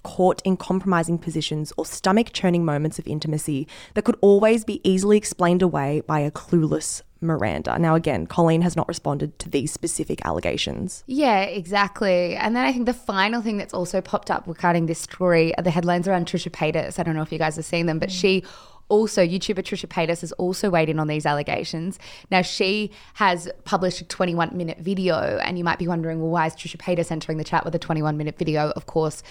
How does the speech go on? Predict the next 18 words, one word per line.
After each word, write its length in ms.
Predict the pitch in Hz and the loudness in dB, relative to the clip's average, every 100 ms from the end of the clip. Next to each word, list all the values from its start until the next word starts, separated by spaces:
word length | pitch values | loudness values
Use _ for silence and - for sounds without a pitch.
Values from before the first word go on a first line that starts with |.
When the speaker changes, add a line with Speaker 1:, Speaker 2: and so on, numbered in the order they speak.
| - - | -20 -4
Speaker 2:
Trisha 320 | 214 - 185 - | -2 2 0 0
and 120 | 170 | -6
Colleen 380 | - 170 156 151 | -4 -4 -2 -6
have 180 | 165 | -8
a 60 | 147 | -10
podcast 680 | - 170 156 - 147 156 - | -10 -10 -10 -4 -4 -4 -8
together. 420 | - 151 - - - - - | -8 -6 -6 -10 -14 -18 -20
So 140 | - 196 | -6 -6
Trisha 340 | - 214 - | 2 2 2
has 100 | 185 | -4
come 160 | - 175 | -2 0
out 140 | 165 | 0
and 80 | 170 | 0
said, 180 | 165 160 | -2 0
"I 160 | - 175 | 2 2
don't 180 | 170 | -2
stand 260 | - 160 156 | -2 -2 0
by 300 | 156 151 151 | 2 2 0